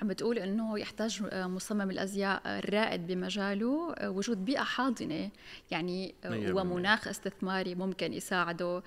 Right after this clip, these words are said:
Speaker 1: آه، ابتداء بحصوله على المواد الأولية، آه، على الخامات اللي بده يستخدمها، حتى لحد،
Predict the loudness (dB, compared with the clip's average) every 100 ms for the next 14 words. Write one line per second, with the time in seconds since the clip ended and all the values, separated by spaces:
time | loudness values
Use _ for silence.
0 | -12 -16 -8 -6 -2 0 4 4 2 -2
1 | -6 0 2 2 2 2 2 0 2 2
2 | 2 2 2 0 0 0 0 0 -2 -2
3 | 0 0 0 0 2 0 0 -2 -2 -4
4 | -4 -8 -4 0 2 2 0 -6 -14 0
5 | 0 4 4 4 4 2 2